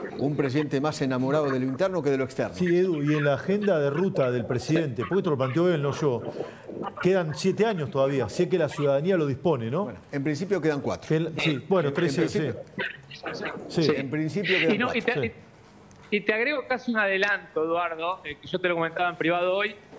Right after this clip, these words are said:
Speaker 3: Me están diciendo, fuentes diplomáticas, viste cómo esto se maneja con mucho recelo, es que más allá de los viajes que tiene pero no, previstos el presidente en los próximos días,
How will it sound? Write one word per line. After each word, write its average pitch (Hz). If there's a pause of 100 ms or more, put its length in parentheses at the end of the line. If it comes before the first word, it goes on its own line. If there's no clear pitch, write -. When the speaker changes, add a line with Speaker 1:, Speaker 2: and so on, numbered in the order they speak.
(100)
Speaker 3:
Me 180
están 294
diciendo, 226 (360)
fuentes 180
diplomáticas, 226
viste 180
cómo 170
esto 175
se 165
maneja 170
con 165
mucho 175
recelo, 226 (340)
es 175
que 180
más 202
allá 214
de 208
los 196
viajes 202
que 185
tiene 190
pero 160
no, 160 (520)
previstos 185
el 160
presidente 170
en 165
los 151
próximos 175
días, 226